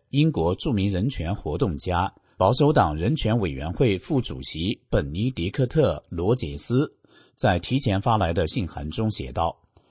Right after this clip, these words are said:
：“我深知世界法轮大法日的重要性，我仅此对本次盛会致以最诚挚的祝愿，希望活动取得圆满成功，并彰显深远意义。我期待各界人士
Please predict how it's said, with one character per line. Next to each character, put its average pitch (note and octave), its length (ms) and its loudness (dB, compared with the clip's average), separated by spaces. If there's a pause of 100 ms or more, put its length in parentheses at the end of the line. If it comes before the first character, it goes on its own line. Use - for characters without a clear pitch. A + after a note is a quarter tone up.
(280)
：“我 G2 200 4
深 E3 240 4
知 B2+ 400 4
世 C3+ 260 2
界 B2+ 220 4
法 C#2+ 180 -2
轮 D2 200 -4
大 D#3 180 0
法 D2+ 180 -4
日 C3+ 200 2
的 D#2 160 0
重 A2 220 0
要 C2+ 180 -4
性， F#2 260 -2 (480)
我 G#2 200 4
仅 A#2+ 240 4
此 D2 320 -2
对 A#2 220 4
本 D2+ 300 -2
次 - 180 -2
盛 A#2 240 0
会 F#2+ 400 2
致 A#2 200 2
以 C#2+ 180 -4
最 G#2 220 -2
诚 D2+ 300 -6
挚 C#3 160 2
的 C#2 140 -4
祝 D2+ 220 -8
愿， E2 260 -2 (440)
希 - 200 2
望 A2 180 8
活 D#2+ 220 0
动 E2 240 2
取 - 220 -6
得 F2 180 0
圆 E2+ 220 0
满 C#2+ 200 0
成 C#2+ 280 -8
功， B2+ 260 4 (320)
并 F#2+ 240 2
彰 D3+ 240 6
显 C2+ 300 -2
深 C#3+ 240 2
远 D2+ 200 0
意 D#2 60 -6
义。 F#2+ 420 -2 (440)
我 G2 180 6
期 A#2+ 200 2
待 A#2 180 4
各 A#2+ 220 6
界 G2+ 180 2
人 D2 220 -4
士 F#2+ 300 2